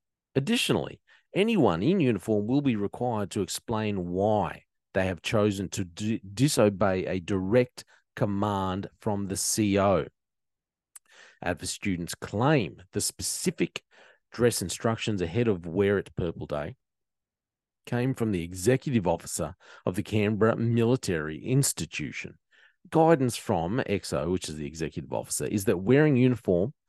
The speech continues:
will be considered a protest against whipped, uh, which does not align with the ad-, A D, the Australian Defence Force, all these acronyms, eh?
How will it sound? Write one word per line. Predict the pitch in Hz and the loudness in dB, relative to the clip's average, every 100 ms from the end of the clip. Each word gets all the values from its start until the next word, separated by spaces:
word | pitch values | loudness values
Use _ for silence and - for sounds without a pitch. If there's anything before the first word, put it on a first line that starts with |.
| - - - | -20 -20 0
will | 117 143 | 4 4
be | 151 | 4
considered | 139 110 - 113 110 | 0 -2 0 -2 -2
a | 78 | -6
protest | - 131 143 - 90 - | -2 0 0 0 -4 -6
against | 98 95 92 - | -6 -4 -4 -4
whipped, | - 113 - _ _ - _ - | -10 -10 -16 _ _ -20 _ -12
uh, | - - - - _ _ - | -12 -12 -16 -18 _ _ -4
which | 113 110 104 | -2 0 0
does | 110 113 101 | 2 4 4
not | 120 143 143 | 6 6 4
align | 107 101 98 95 | 2 4 2 0
with | 82 | -4
the | - - | -8 -6
ad-, | 95 104 110 - _ 95 | -4 -4 -8 -18 _ -6
A | 101 | -6
D, | 95 - - - _ _ | -6 -8 -14 -18 _ _
the | 87 | -8
Australian | - 107 - | 0 0 0
Defence | 82 - 95 92 | -4 -2 -2 -2
Force, | - 85 78 - - - | 0 0 0 -6 -20 -4
all | - 143 | 2 2
these | 82 | 0
acronyms, | - - - - | -6 -12 -12 -10
eh? | 50 | -8